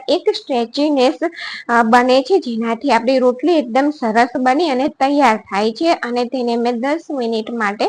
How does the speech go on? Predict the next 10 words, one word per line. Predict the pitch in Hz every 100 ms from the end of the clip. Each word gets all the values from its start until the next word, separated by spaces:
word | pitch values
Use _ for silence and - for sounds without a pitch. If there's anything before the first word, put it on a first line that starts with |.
| - - - - _ _ _ _
રેસ્ટ | 247 262 285
આપી | 262 277 349
દીધો, | 359 359 359
પછી | 285 233 285 254
લોટને | 240 202 - 254
સરખો | 254 277 269 269
કરી | 208 202 214 254
લીધો | 277 285 370
અને | - 226 226 233
જો | 254